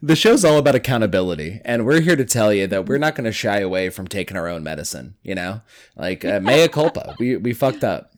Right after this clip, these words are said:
Uh, we let you down. We let the audience down, and we let ourselves down. Um,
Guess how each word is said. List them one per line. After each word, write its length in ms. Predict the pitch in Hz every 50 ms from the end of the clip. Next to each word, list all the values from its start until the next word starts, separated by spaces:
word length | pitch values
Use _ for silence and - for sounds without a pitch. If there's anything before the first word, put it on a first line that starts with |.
| _ -
Uh, 280 | 101 107 101 98 95 92
we 100 | 113 107
let 200 | 104 113 120 123
you 100 | 135 117
down. 240 | 110 104 101 104
We 80 | 104 101
let 160 | 98 98 -
the 80 | 95 87
audience 380 | 82 82 87 90 90 92 -
down, 420 | - 90 82 85 90 92 101 120 - -
and 140 | - 95 95
we 40 | 98
let 160 | 95 117 135
ourselves 420 | 143 117 - - 98 92 92 - -
down. 320 | 82 69 62 57 - - _ _ _ -
Um, 520 | - 82 87 90 87 87 82 78 78 80